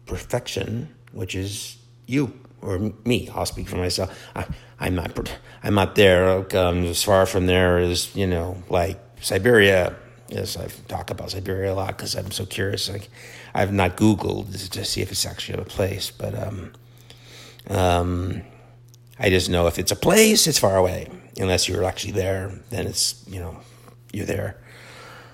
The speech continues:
Uh, okay. Well, this, so this was, this was, this was, you know, God, you know, well, what did God, I'm gonna get religion. Bless you.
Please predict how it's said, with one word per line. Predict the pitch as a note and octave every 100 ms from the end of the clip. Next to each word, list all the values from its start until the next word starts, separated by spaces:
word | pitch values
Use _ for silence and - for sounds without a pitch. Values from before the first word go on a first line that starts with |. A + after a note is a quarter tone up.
| -
Uh, | F#3 F#3 F#3+ F#3 F3+ E3+ E3 D#3+ D#3+
okay. | D3+ - - - - - - - - - - - A#2
Well, | A#2+
this, | A#2+ C3+
so | C3+
this | D3+
was, | C#3+ A#2 A2
this | A2
was, | A#2 F#2 G#2+
this | G2
was, | G#2 G2 G2+
you | G#2
know, | G2 F#2+ F#2+ - G#2 - G#2 D#2+
God, | A#2 B2 A#2 A2+
you | A2
know, | G#2 -
well, | F#2+ G2
what | G2+ G2+ G2+
did | F#2+
God, | F#2 F#2+
I'm | -
gonna | G#2+ G2+
get | F#2+ F#2+
religion. | G2+ G#2 - - - - - -
Bless | A2+ B2+ C#3 G#2
you. | G#2+ F#2+ F#2+ G2+ A2+